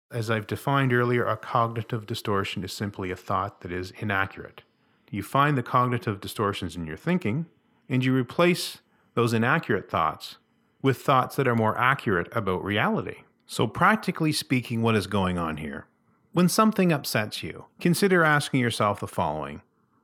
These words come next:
Is there a cognitive distortion present? You might think that there's a cognitive distortion present, but what you can do is you can start to educate yourself on a topic,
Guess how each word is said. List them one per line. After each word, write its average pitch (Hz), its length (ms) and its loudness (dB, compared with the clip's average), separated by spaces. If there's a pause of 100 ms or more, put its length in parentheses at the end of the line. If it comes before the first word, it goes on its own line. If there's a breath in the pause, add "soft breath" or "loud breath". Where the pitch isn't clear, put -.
(140)
Is 156 180 0
there 156 120 4
a 135 60 2
cognitive 113 540 0
distortion 87 580 -6
present? - 340 -8 (760)
You 135 100 0
might 196 260 0
think 185 200 2
that 135 100 0
there's - 160 -4
a 92 60 -2
cognitive 85 480 -8
distortion 82 500 -6
present, - 380 -10 (260 soft breath)
but 127 80 0
what 151 200 2
you 151 100 0
can 110 200 2
do 110 440 2 (160 soft breath)
is 123 160 0
you 131 80 0
can 135 100 2
start 123 280 0
to 123 60 -6
educate 131 400 0
yourself 107 400 0
on 98 80 -2
a 90 60 -4
topic, - 640 -6